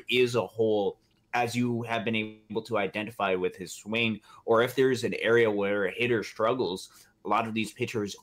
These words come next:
are going to be able to take advantage of that. They're gonna be able to identify it,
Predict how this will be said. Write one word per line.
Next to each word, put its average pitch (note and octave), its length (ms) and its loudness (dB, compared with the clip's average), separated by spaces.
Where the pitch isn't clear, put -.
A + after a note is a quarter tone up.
are B2 220 2
going A#2+ 420 0
to A2+ 120 -10
be A#2 320 0
able A2 320 0
to G#2 160 -14
take B2 440 -6
advantage G2+ 840 -2
of G2 220 -4
that. F#2 220 -2
They're G2+ 120 -10
gonna G2+ 160 -4
be G2 100 -4
able G2 160 -4
to - 160 -6
identify A2 600 -2
it, A#2 100 -2